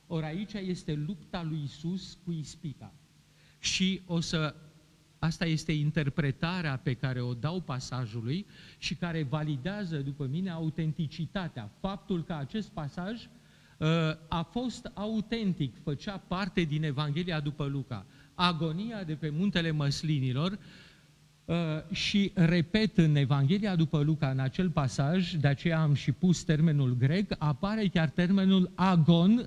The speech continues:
dar nu cu sensul de agonie, ci cu sensul de confruntare, de luptă, de înfruntare cu diavolul." Și de ce spun asta? În Evanghelia după Luca, dacă citim cu atenție, există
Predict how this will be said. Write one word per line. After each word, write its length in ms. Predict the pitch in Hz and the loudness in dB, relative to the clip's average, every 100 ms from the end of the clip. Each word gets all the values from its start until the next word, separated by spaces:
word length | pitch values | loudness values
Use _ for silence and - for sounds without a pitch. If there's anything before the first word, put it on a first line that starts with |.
| 151 | 4
dar 180 | 170 | 6
nu 120 | 170 240 | 4 4
cu 140 | 269 | 2
sensul 440 | - 220 196 185 | 2 4 4 4
de 100 | 151 | 4
agonie, 580 | 165 156 160 143 156 202 | 4 4 4 4 4 2
ci 140 | 180 175 | 0 0
cu 120 | 160 | 0
sensul 460 | - 214 214 208 | 0 0 0 0
de 160 | 170 180 | 0 0
confruntare, 920 | - 208 196 196 180 220 202 135 101 - - - | 0 0 0 2 2 2 0 -2 -4 -8 -20 -6
de 260 | - 165 165 | 4 6 8
luptă, 720 | 165 233 - - 131 104 117 - - - _ _ _ _ _ _ _ _ | 10 10 8 2 0 0 -6 -14 -20 -20 _ _ _ _ _ _ _ _
de 180 | - 139 | 0 4
înfruntare 840 | 175 233 226 196 170 202 214 214 190 | 4 4 0 0 0 -2 -4 -4 -4
cu 140 | 160 | -4
diavolul." 500 | 139 160 175 185 190 | -4 -4 -4 -2 -4
Și 160 | - 165 | -4 -4
de 120 | 156 | -4
ce 160 | - | -2
spun 280 | 196 - 165 | -4 -2 -2
asta? 460 | 147 127 - 113 - - | 0 -2 -6 -10 -12 -12
În 120 | - 175 | -6 -4
Evanghelia 580 | 143 143 147 202 226 | -4 -6 -6 -8 -8
după 300 | 185 175 156 147 | -6 -6 -6 -6
Luca, 280 | 165 147 | -6 -6
dacă 220 | 127 127 135 | -8 -8 -8
citim 340 | - 123 175 | -8 -10 -8
cu 120 | 175 | -8
atenție, 440 | 143 123 135 143 160 | -10 -8 -10 -8 -8
există 320 | 160 - | -10 -10